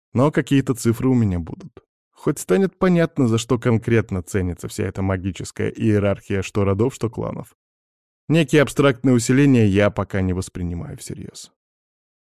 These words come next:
«А эти клановые звезды, конечно?» задумчиво поинтересовался я.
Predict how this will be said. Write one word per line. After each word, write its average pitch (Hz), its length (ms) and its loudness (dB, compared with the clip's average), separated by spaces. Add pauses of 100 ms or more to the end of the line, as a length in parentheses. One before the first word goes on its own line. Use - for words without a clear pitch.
(380)
«А 113 100 0
эти 120 380 4
клановые 127 640 4
звезды, 101 720 -4 (400)
конечно?» 98 720 -6 (120)
задумчиво 107 640 -4
поинтересовался - 1000 -8
я. - 220 -20